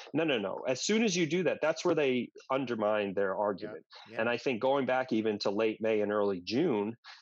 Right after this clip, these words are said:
Speaker 1: that's where a lot of the pushback on a lot of these mask mandates and some of the other even extended, uh, closures and things, I think a lot of the pushback came from that. It's just in, in what people view as,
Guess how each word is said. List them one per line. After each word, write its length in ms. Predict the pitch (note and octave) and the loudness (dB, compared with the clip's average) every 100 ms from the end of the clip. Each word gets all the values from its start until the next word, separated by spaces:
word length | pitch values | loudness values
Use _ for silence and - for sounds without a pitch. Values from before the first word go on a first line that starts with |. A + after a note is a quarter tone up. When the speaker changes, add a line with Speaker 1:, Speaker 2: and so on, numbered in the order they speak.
| - | -4
Speaker 1:
that's 200 | E3+ E3+ | -2 0
where 120 | C3 | 2
a 80 | A#2 | 2
lot 260 | B2 B2 | 2 2
of 160 | A#2 G#2 | 2 2
the 440 | G#2+ G#2 G2+ F#2+ - - _ | 2 2 2 0 -6 -18 _
pushback 520 | - E3+ - G#2 G2 - - _ - | -4 -4 -2 0 0 -2 -8 _ -4
on 340 | G#2 G#2 G2 | 0 0 0
a 60 | G2+ | 0
lot 200 | A2+ A2+ | 2 2
of 60 | G2+ | 0
these 220 | F#2+ G2+ | -2 -2
mask 360 | G2+ A#2 - | -2 -2 -2
mandates 640 | A2 G#2+ G2+ G#2+ A2 A2 F#2 | -2 0 0 2 2 0 -6
and 100 | F2 | -6
some 200 | A2+ G2+ | -4 -2
of 40 | |
the 100 | G2+ | 0
other 220 | A2+ G#2+ F#2+ | 0 0 0
even 260 | G#2 G#2 | -2 -2
extended, 720 | F#2+ - - G#2+ G2+ G#2 G2 F#2+ | -6 -6 -2 -2 0 0 0 0
uh, 280 | F#2 F2+ F2+ - - - | -2 -2 -4 -10 -20 -12
closures 640 | - B2 C#3+ G#2 F#2+ F#2+ | -2 0 2 0 0 -2
and 140 | F#2 F2+ | -6 -6
things, 520 | G2 F#2 F#2 - - - | -4 -4 -6 -10 -12 -8
I 60 | |
think 180 | G2+ D3+ | -4 -2
a 40 | A#2 | 0
lot 180 | A2 C3 | 0 0
of 40 | F2+ | -2
the 60 | |
pushback 300 | F#3 - G#2+ - | -4 -2 -4 -4
came 320 | - C3+ C3+ | -4 0 0
from 380 | B2 C3 C3 A2+ | -2 -2 0 0
that. 320 | A#2+ - - - A2 | -2 -2 -4 -10 -8
It's 120 | - | -6
just 300 | - D3 - | -2 -2 -2
in, 240 | A#2 G2 - | -4 -4 -6
in 200 | A2+ F#2+ | -6 -4
what 200 | G2 A#2 - _ - | -2 -4 -4 _ -14
people 260 | - A2+ G#2+ | -8 -2 -2
view 220 | G2+ A2 | 0 0
as, 180 | F#2+ F2 | 0 -4